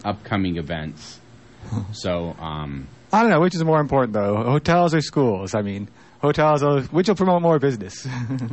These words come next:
Speaker 1: Well, I mean, isn't the whole idea of a tif district is to try to get peop-, get money in, right?
Speaker 2: Yeah. <laughs>
Speaker 1: I mean, try to get a business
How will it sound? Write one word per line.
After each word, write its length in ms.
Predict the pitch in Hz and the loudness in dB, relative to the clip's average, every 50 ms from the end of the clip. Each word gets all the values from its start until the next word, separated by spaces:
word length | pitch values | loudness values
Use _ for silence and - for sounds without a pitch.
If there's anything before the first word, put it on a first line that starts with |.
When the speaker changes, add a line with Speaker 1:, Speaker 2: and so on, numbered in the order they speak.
| 135 - - - - - | -10 -14 -18 -20 -12 -6
Speaker 1:
Well, 220 | 180 196 139 117 | -2 0 0 0
I 120 | 110 117 | 0 0
mean, 280 | 120 120 117 107 104 92 73 69 - | 0 0 0 -2 -2 -4 -8 -10 -4
isn't 280 | 127 135 135 123 135 127 | -2 -2 -2 0 0 0
the 100 | 120 117 | 0 0
whole 180 | 135 127 123 | 2 2 2
idea 400 | 117 113 107 95 110 110 110 107 98 | 2 2 0 0 0 0 2 2 2
of 300 | 95 101 101 98 92 78 | 2 0 0 -2 -4 -6
a 160 | - 95 92 | -4 -4 -6
tif 480 | - - 113 107 98 - - 92 87 85 | -4 -2 -4 -4 -4 -4 -12 -12 -8 -6
district 400 | 95 90 - - 95 90 - - | -6 -6 -4 -6 -6 -8 -6 -4
is 200 | 90 87 - - | -6 -6 -6 -8
to 100 | - - | -14 -8
try 200 | - - 98 98 | -4 -2 -2 -2
to 60 | 95 | 0
get 180 | 87 95 - | -2 -4 -6
peop-, 220 | - - 104 95 - - - - - - - - - - - - - - - - - - - | -6 -6 -6 -6 -6 -10 -20 -20 -20 -20 -20 -20 -20 -20 -20 -20 -20 -20 -20 -20 -20 -20 -4
get 160 | - 123 - - | -2 -2 -2 0
money 340 | 113 135 170 170 131 101 87 | 0 0 2 2 0 0 -2
in, 200 | 76 - 76 80 | -4 -8 -10 -6
right? 320 | 82 92 113 143 - - - | -4 -4 -4 -4 -6 -4 0
Speaker 2:
Yeah. 600 | 131 120 117 101 95 104 110 120 147 143 131 113 - - | 0 2 2 2 0 0 0 2 2 2 2 0 -4 -10
<laughs> 140 | - - - | -20 -16 -10
Speaker 1:
I 80 | 101 104 | -6 -4
mean, 140 | 104 98 | -4 -4
try 160 | 101 - 143 131 | 0 0 0 0
to 80 | 139 | 0
get 140 | 123 123 110 | 0 -2 -2
a 60 | 104 | -2
business 640 | 90 95 131 131 120 123 120 107 101 - - - | -2 0 -2 0 0 0 0 -2 -2 -4 -6 -10